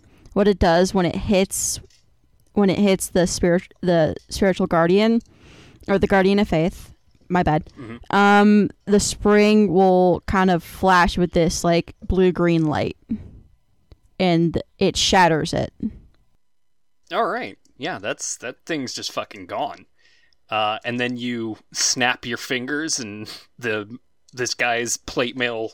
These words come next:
Speaker 2: heats up again, and he screams out in pain.
Speaker 1: Yes.
Speaker 2: And I believe that's all you can do on your turn.
Speaker 1: Yep, you are correct.
Speaker 2: All right, another guard will attack one of these priests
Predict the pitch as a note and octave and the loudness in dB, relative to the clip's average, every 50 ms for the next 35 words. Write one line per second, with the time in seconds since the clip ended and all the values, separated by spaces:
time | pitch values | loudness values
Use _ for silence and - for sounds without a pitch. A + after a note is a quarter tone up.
0 | _ _ - - - D#3 C#3+ - - - C#3+ B2 - - C3 G#2+ B2+ C3 C#3 C#3+ | _ _ -14 -10 -8 -8 -8 -4 -2 -2 -2 -2 -2 -4 -6 -4 -4 -4 -4 -6
1 | B2 - A2+ G2+ - - - - B2 A#2 A2+ A2+ A#2 A2 A#2 A2+ A#2 A#2 - - | -8 -8 -6 -4 -2 -2 -2 -2 -4 -8 -8 -8 -8 -4 0 0 0 0 -2 -6
2 | B2+ G#2+ G#2 A2 B2+ A2+ A2 C#3+ E3+ F#3+ - _ _ _ _ _ _ _ _ _ | -14 -16 -10 -8 -8 -8 -6 -8 -10 -14 -18 _ _ _ _ _ _ _ _ _
3 | _ _ _ _ _ _ _ _ - D#4 G4+ A#3 E3 - - - - - - _ | _ _ _ _ _ _ _ _ 2 4 4 4 4 2 0 -4 -8 -10 -12 _
4 | _ _ _ _ _ _ _ _ _ _ _ _ _ _ _ G#2+ G#2+ G#2+ G#2+ G#2 | _ _ _ _ _ _ _ _ _ _ _ _ _ _ _ -14 -14 -12 -12 -12
5 | G#2 A2+ A#2 C#3+ F3 E3 C#3 A2+ - - A#2+ A2 G#2+ G#2 F#2+ A2 G#2 G2+ G#2 G#2 | -12 -10 -8 -8 -8 -6 -6 -6 -4 -4 -4 -4 -6 -6 -8 -12 -12 -10 -10 -10
6 | G#2 G2+ G2+ G#2 G#2 - - B2+ C#3+ E3 G3 G#3 - _ _ _ _ - A3 A3 | -10 -12 -12 -14 -12 -10 -8 -8 -8 -8 -10 -14 -18 _ _ _ _ -2 -2 -2
7 | - _ _ - F#3+ G3+ G#3+ A3 - - F3+ - - - - - - - - - | -2 _ _ 2 4 4 4 4 2 0 0 0 0 -4 -8 -12 -12 -12 -18 -20
8 | - - - _ _ _ _ _ _ _ _ _ C3 B2 B2 C3+ D#3+ D3 C3+ A#2 | -20 -20 -20 _ _ _ _ _ _ _ _ _ -20 -20 -20 -20 -20 -18 -16 -12
9 | A#2+ B2 A#2+ A#2 A#2+ A#2 B2 B2+ C3 B2+ B2+ B2 A#2 - - B2+ C3 B2+ - C3+ | -12 -12 -10 -8 -6 -4 -4 -6 -6 -8 -8 -8 -8 -8 -8 -8 -8 -8 -8 -10
10 | B2+ A#2 A2+ A#2 A2+ - - - - A#2+ A#2+ C3 - - - - - - - - | -10 -6 -4 -4 -4 -4 -8 -6 -6 -6 -6 -4 -6 -6 -6 -6 -4 -6 -6 -8
11 | - | -10